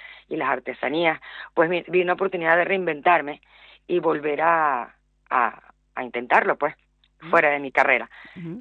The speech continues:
Speaker 1: Y en eso estamos, en eso estamos, en este emprendimiento, moviéndonos por, por el boca a boca, en un principio,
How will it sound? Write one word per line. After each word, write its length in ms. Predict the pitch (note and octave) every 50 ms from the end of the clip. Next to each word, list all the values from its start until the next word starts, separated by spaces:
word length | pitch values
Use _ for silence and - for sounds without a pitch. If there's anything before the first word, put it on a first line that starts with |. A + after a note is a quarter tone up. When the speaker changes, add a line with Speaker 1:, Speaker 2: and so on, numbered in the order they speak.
| -
Speaker 1:
Y 480 | - A3 A3 G#3 G3+ G3 F#3+ F#3+ F#3 F#3
en 100 | F3 F3+
eso 160 | F3 E3 - G3+
estamos, 420 | - - E3 C#3+ C#3 D3 D#3 D#3
en 80 | D3 D3+
eso 180 | D3 C#3+ -
estamos, 380 | D#3 - - C3 B2+ C3+ C3+ -
en 140 | - D3 C#3+
este 180 | C3+ - D#3+
emprendimiento, 800 | D#3+ C#3+ F3 F#3 F3+ D#3+ D3 D3+ D#3+ F3 G3+ G3 - A3+ G3+ - - - - - - - -
moviéndonos 560 | - D#3 D#3+ D#3+ D#3 D3+ D#3 D#3+ E3+ F#3 F3 -
por, 440 | - E3+ D#3+ D3+ D3 C#3+ C3+ C3
por 160 | - - D3 C#3+
el 80 | C#3+
boca 220 | C3+ C#3 C3 - C3
a 40 |
boca, 400 | C3 D#3+ G3 G#3+ G3+ B3+ B3+ C4 - - - - - - - _ _ _ _ -
en 140 | E3+ E3+
un 80 | D#3+ D3+
principio, 640 | - F3 F#3+ F#3 - - G#3 A3+ A3+ B3 A#3+ A3+